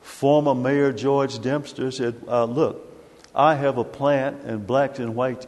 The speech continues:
eat together in my plant, so I don't know why they can't eat together at the lunch counter."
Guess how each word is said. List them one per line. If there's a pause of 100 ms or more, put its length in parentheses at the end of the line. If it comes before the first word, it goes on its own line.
eat
together
in
my
plant,
so
I
don't
know
why
they
can't
eat
together
at
the
lunch
counter."